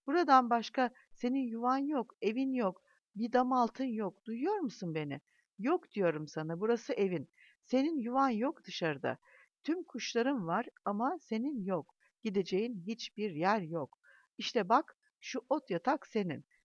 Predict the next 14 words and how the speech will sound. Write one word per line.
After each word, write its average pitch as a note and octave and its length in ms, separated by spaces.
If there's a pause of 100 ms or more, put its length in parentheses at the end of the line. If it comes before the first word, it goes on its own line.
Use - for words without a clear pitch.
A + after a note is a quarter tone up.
şu - 220
tasın, E3+ 420
şu A3 200
yemek A3 400
kabın. D3+ 320 (360)
Senin D#4 380
bunlar. D3+ 360 (300)
Günde C4+ 300
iki - 260
kez G#3+ 220
açılan F#3+ 480
kapı B3+ 320
da G#3 100
senin. C#3 380